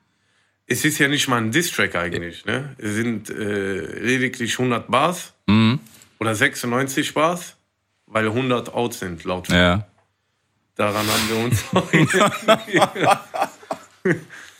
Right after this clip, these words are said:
Speaker 1: Es ist kein Diss-Track, es wird, äh, es ist eigentlich ein normaler Farid Bang-Track
Speaker 2: Mhm.
Speaker 1: mit viel Persönlichem. Äh,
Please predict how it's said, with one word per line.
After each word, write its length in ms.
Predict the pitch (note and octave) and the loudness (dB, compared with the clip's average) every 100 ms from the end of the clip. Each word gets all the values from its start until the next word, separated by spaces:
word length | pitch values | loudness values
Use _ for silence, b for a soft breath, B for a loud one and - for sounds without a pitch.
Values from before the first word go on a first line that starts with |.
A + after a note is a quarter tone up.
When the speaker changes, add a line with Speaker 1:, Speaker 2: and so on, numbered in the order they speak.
| B B B B B | B B B B B
Speaker 1:
Es 260 | - C#3 C3 | 4 4 4
ist 140 | C#3 - | 0 2
kein 220 | C3 B2 | 2 2
Diss-Track, 480 | C3 C3+ - E3 D#3+ | 0 0 2 2 2
es 220 | B2+ - | 0 2
wird, 280 | B2 B2 - | 0 2 -2
äh, 680 | A2+ A#2 A2+ G#2+ G2 G#2+ - | 0 2 2 0 0 -2 -2
es 200 | - A2+ | -2 0
ist 160 | E3 - | 0 0
eigentlich 440 | - F3+ A#3+ G3 E3+ | 2 2 2 0 0
ein 100 | D#3+ | 0
normaler 440 | D3 D#3+ F3+ E3 | 2 4 4 4
Farid 400 | - D#3 C#3+ A#2 | 2 2 2 0
Bang-Track 640 | C3 E3 F#3+ F#3+ - F#3 A2 | 2 2 0 -2 0 0 4
Speaker 2:
Mhm. 380 | C3 C3+ D3 - - | 6 6 4 0 -4
Speaker 1:
mit 180 | B2 B2 | -4 -2
viel 160 | C#3+ | -4
Persönlichem. 880 | B2 B2 A2 D3+ E3+ D#3+ F3+ F3 F3+ b b b b b b b b _ _ | 0 0 2 0 0 0 0 -2 -4 b b b b b b b b _ _
Äh, 480 | B2 B2 A#2+ A2+ F#2+ | 0 2 2 0 -2